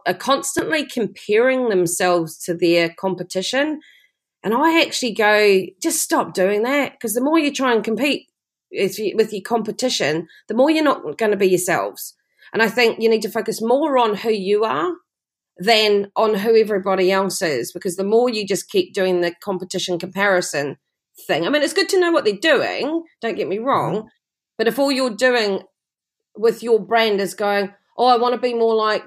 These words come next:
Speaker 1: so-and-so," or, "I wanna be more like this agency or that agency," then you're just gonna disappear. That's not good.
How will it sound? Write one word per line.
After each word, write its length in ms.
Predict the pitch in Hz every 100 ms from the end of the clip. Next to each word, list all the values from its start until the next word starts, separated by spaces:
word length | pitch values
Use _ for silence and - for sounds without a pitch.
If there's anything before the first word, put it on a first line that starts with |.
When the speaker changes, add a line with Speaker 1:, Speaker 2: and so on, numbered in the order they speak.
| _
Speaker 1:
so-and-so," 560 | - 233 220 - 185 170
or, 140 | 180
"I 40 | 190
wanna 200 | 220 226
be 140 | 220
more 220 | 220 214
like 240 | 208 208 -
this 220 | 220 -
agency 520 | 202 180 180 - 190 180
or 140 | 190
that 240 | 220 190
agency," 640 | 185 185 180 - 170 90 120
then 240 | 214 214 220
you're 120 | 233
just 220 | 269 269
gonna 180 | 294 277
disappear. 800 | 202 175 - - 262 254 - - - _ _ _ _ _ _
That's 300 | - 175 -
not 140 | 120
good. 100 | -